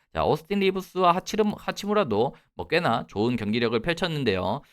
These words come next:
자, 삼 점이 좀 들어가다 보니까 중장거리 패스 게임이 원활해지면서 좀 경기를 쉽게 쉽게 풀어갔습니다.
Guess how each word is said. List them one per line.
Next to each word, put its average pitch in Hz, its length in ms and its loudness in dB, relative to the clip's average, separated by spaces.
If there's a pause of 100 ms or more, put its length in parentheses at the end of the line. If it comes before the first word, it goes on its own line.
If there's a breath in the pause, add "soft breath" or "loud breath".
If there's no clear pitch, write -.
(180 soft breath)
자, 139 120 0
삼 214 220 0
점이 247 200 6
좀 214 140 0
들어가다 170 340 4
보니까 123 560 2
중장거리 180 480 0
패스 202 220 -6
게임이 190 240 0
원활해지면서 139 1160 0 (240 soft breath)
좀 117 400 -4
경기를 127 280 -2
쉽게 - 260 -6
쉽게 147 200 -8
풀어갔습니다. 113 1000 0